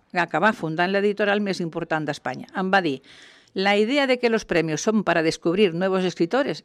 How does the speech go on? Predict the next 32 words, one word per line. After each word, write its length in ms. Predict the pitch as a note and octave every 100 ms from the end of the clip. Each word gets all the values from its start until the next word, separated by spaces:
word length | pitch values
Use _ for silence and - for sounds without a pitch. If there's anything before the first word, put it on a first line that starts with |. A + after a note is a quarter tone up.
| _
es 120 | F3
falsa. 320 | - A#2+ - - - _ _ - - _
Son 220 | - G3 G3
para 160 | G#3
descubrir 520 | F#3+ - E3+ E3 A#3+ - _ -
nuevos 320 | D3+ D3 F3+
lectores.» 560 | G3 - F#3+ G3+ - - _ _ _
I 120 | - E3+
és 60 | D#3
veritat, 320 | D3+ A3+ A3+
perquè 180 | D#3 D3
quan 280 | D3 D3 C3+ _ -
a 100 | D3+
tu 160 | A3+
et 60 | G#3+
donen 280 | E3+ F#3+ G3
un 120 | G3+
premi, 340 | G#3+ A3 A3+ F4+ _ _ _ - _ _
la 200 | - D3+
gent 200 | D3+ E3 D#3
que 80 | D#3
vol 160 | E3+
llegir 380 | E3 D#3 E3 - _ _
normalment 540 | D#3 D3 D3+ D#3 D#3
demana 420 | F3+ D#3+ D#3 G3+ - _ _
aquell 340 | D#3+ - E3 D#3
llibre 280 | D#3 E3 G3
que 100 | F3
ha 40 |
guanyat 300 | D#3 D3+ C#3+ -
el 80 |
premi. 380 | C3 F#3 G3+ A#2+